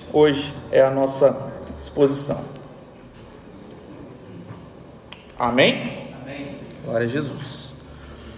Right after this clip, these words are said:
Speaker 1: Falamos na semana passada até o verso vinte e nove do capítulo um, e hoje nós vamos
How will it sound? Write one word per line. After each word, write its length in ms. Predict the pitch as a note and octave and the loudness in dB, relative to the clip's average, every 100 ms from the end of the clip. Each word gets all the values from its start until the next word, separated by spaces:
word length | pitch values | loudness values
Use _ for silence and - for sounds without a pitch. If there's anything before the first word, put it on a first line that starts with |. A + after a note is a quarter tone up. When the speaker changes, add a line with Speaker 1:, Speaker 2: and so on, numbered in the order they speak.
| - - - - | -16 -16 -18 -2
Speaker 1:
Falamos 600 | - E3 G3 G#3 E3+ - - | 6 8 8 4 2 0 2
na 80 | |
semana 340 | F3 F#3 F3+ F3+ | 2 6 6 6
passada 480 | F3+ D#3+ F#3+ F#3+ E3+ | 4 4 6 6 6
até 180 | E3+ | 8
o 120 | F#3 F3 | 6 8
verso 400 | F3 F3+ F3+ F3 | 8 6 4 -2
vinte 320 | E3+ F3+ F#3 | -4 -4 -4
e 20 | |
nove 460 | E3 F#3 C4 G#3+ D#3 | 0 2 2 0 -2
do 100 | D3 | 0
capítulo 500 | D3+ D#3+ E3+ D#3+ E3 | 0 0 -2 0 2
um, 420 | G#3 C4+ C4 - | 4 4 0 -2
e 80 | F3+ | 2
hoje 200 | G3+ G#3 | 2 0
nós 220 | G#3 F#3 | -2 -2
vamos 640 | F3+ G#3 A3 G3 - - | -4 -2 -2 -4 -6 -10